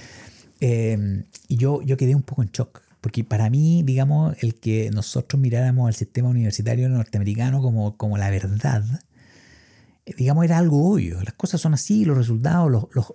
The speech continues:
los rankings lo muestran, ¿no? Los rankings son rankings, digamos. ¿Ah? Hay, hay alguien que los está vendiendo, hay alguien que, que, que, que, que elige qué cosas evaluar y qué cosas no. O sea, tampoco el ranking es la verdad.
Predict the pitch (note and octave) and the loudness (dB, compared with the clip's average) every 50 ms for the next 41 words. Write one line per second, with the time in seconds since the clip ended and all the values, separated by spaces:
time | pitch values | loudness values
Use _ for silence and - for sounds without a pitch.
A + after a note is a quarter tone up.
0 | - - B2 A#2 - D#3+ F3+ F#3+ F#3 - D#3 C#3+ C#3 C3+ C3 B2 A#2+ B2 E3 G#3 | -10 -4 -4 -4 -2 0 0 0 0 2 2 2 2 2 2 2 2 2 2 2
1 | G#3+ - - - A#2+ A#2 A#2+ C3 D3+ E3 G#3 - _ _ - - _ _ _ _ | 0 0 -2 -2 0 2 2 2 0 0 -2 -6 _ _ -20 -20 _ _ _ _
2 | _ _ _ _ _ _ _ _ - - - _ _ - A#2+ - - - - - | _ _ _ _ _ _ _ _ -16 -16 -16 _ _ -4 -4 -4 -4 -8 -16 -14
3 | - - A#2+ A#2 A2+ G#2 G2+ - - - - G2+ A#2 - F#3+ D#3+ A#2 - F#2+ F#2+ | -8 -4 -2 0 0 0 -2 -6 -8 -4 -2 -2 0 2 2 0 0 0 -2 -2
4 | F#2+ G2+ G#2 G#2 A2 A2 - _ _ _ - D3 D#3 F#3 G3 - - _ _ _ | -2 0 -2 -2 -4 -6 -10 _ _ _ -2 0 2 2 0 -2 -6 _ _ _
5 | _ _ _ _ - - - A2 G#2+ G#2+ A#2+ B2 B2+ C3+ D3 D3+ D3+ C#3+ - B2 | _ _ _ _ -12 -6 -4 -4 -2 0 0 2 2 2 2 2 0 0 0 0
6 | B2 A#2 G#2+ - - C#3 C3 C3 C3 C3+ D#3+ E3+ E3 D#3 D#3 C#3+ B2+ A#2+ B2 C3+ | 0 0 0 0 0 0 0 2 2 2 2 2 2 2 2 2 2 2 2 2
7 | C3+ B2+ - C3 C3 C3 B2+ A#2+ A#2+ - - - B2+ B2 B2 B2 - - - C3 | 0 0 0 0 0 0 0 -2 -4 -6 -8 -4 -2 -2 -2 -4 -6 -10 -6 -4
8 | B2+ B2 A#2+ B2 - - - C3 - - _ - - A#2+ A#2 A#2+ B2 - - B2+ | -2 -2 -2 -4 -6 -8 -8 -8 -8 -8 _ -6 -4 -2 -2 -2 -2 -2 -2 -2
9 | B2+ C#3 D3 C#3+ - C3+ B2+ C3 C3 C3 C3+ C3+ C3 - - B2+ A#2 A2+ A2 A2 | 0 0 -2 -2 -2 -2 -2 0 0 0 0 0 0 0 0 0 0 0 2 2
10 | A2+ B2 C#3+ D3+ C#3+ C#3 C3+ B2+ A#2+ - B2 A#2+ - A#2+ A2+ A2+ C3+ F3+ F3+ E3 | 2 2 2 2 2 0 0 -2 -2 0 -2 -2 -2 -2 0 2 2 2 2 2
11 | E3 E3 - _ _ _ _ - - - - - - - - - - B2+ A#2 A2 | 2 0 -2 _ _ _ _ -20 -20 -20 -20 -20 -20 -20 -16 -8 -2 -2 -2 0
12 | - F#3+ G3 G#3 F#3 B2+ G#2 G#2+ G#2+ G#2 G#2 - G#2+ G2+ F#2+ F2 F2+ F#2 F2+ F#2+ | 0 -2 -2 0 0 0 2 2 0 0 0 0 0 0 0 0 -2 -2 -2 -2
13 | G2+ G2+ F#2+ F#2 G2 A2+ D3 E3 D3 A#2 G#2 G#2 G2+ | -2 -2 -2 -2 0 0 0 2 2 2 0 0 -4